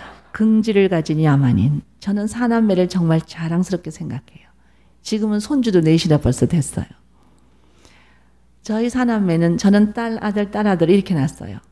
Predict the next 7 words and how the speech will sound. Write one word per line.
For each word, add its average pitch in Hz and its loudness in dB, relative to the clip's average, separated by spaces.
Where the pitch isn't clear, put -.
아, 156 -12
이백 190 2
점 175 0
만점이에요. 147 2
제 202 -4
맘대로 175 -2
됐겠어요? 170 -4